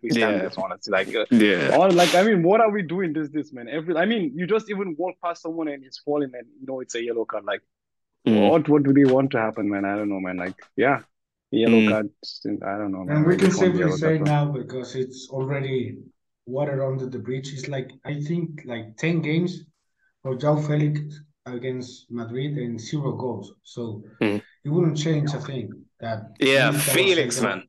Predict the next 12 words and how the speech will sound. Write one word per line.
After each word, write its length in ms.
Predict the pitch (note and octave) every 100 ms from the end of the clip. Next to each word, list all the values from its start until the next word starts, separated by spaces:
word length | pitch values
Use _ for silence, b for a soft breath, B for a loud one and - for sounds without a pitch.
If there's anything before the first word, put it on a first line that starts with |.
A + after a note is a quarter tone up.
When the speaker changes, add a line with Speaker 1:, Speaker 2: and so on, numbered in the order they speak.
| _ _
Speaker 2:
Honestly, 380 | C#3 D#3+ D#3+ C#3+
I'm 260 | A#2 A#2 G#2+
done. 320 | B2+ C3 A2
I'm 180 | G#2+ G2
done. 360 | G2+ A#2+ G#2+ G2+
I 220 | G#2 A#2+
used 480 | B2+ C3 C3+ - _ -
to 100 | G#2
support 480 | A#2+ - C3 B2+
my 240 | A2+ A2+ G#2
Atleti 400 | - A#2+ A#2 A#2+
fan 380 | B2 A#2 G2+